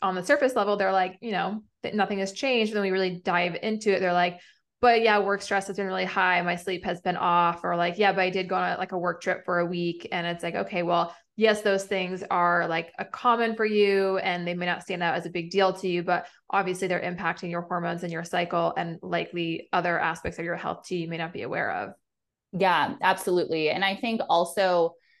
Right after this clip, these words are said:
Speaker 2: shifting focus to making these, uh, C M observations is really important too, because we think of our period as kind of the main event and the thing that everything revolves around, but you can't really have a healthy period if you haven't ovulated.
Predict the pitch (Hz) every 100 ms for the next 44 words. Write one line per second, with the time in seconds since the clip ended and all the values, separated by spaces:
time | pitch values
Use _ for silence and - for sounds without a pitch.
0 | _ _ _ _ _ _ _ _ - 269
1 | 277 277 247 - 180 214 202 214 - 196
2 | 180 180 190 180 175 170 139 - - 165
3 | 151 151 165 - 208 185 170 180 180 180
4 | 202 180 185 185 202 190 190 - - -
5 | 180 175 170 165 180 - 180 180 170 -
6 | - 170 165 - 196 190 180 - 185 175
7 | 170 - _ _ 214 220 285 302 262 226
8 | - 202 202 214 208 - 175 170 175 -
9 | 180 165 175 170 160 165 151 151 160 165
10 | 156 151 165 156 151 156 160 156 165 156
11 | 151 151 143 151 175 165 165 175 170 180
12 | - 226 214 208 202 175 180 180 180 175
13 | 175 170 175 175 - 170 170 156 151 143
14 | - 135 151 165 165 180 196